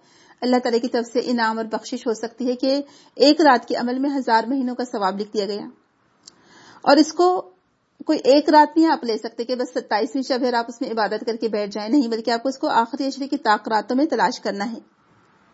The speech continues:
تو سبحان اللہ، یہاں سے ہم کو اس صورت سے قرآن کے نزول کا، اس کے بابرکت ہونے کا پتہ چلتا ہے۔ یعنی یہ قدر و منزلت والی رات ہے۔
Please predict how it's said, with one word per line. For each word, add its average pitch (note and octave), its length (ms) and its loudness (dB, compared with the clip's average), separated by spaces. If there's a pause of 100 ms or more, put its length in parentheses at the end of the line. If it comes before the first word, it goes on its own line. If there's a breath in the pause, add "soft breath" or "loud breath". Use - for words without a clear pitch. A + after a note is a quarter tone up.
(800 soft breath)
تو D4+ 80 0
سبحان F#4+ 240 4
اللہ، C#4+ 160 6
یہاں C#4+ 300 4
سے D#4 160 0
ہم C#4 120 -2
کو B3 80 -2
اس B3+ 140 -6
صورت C4 220 0
سے C#4 180 -4
قرآن B3 440 -2
کے C4+ 160 -2
نزول B3+ 420 -2
کا، C4+ 280 -2 (1160)
اس A#3+ 160 -6
کے A3+ 320 2 (380 soft breath)
بابرکت B3 520 4
ہونے B3 140 4
کا A#3+ 100 -2
پتہ A#3 180 -4
چلتا A3 320 -4
ہے۔ E4 180 -4 (340)
یعنی C4+ 220 6
یہ C4+ 120 6
قدر A#3+ 200 4
و B3+ 60 4
منزلت B3 500 2
والی D4 200 4
رات C#4+ 260 4
ہے۔ F4+ 80 -2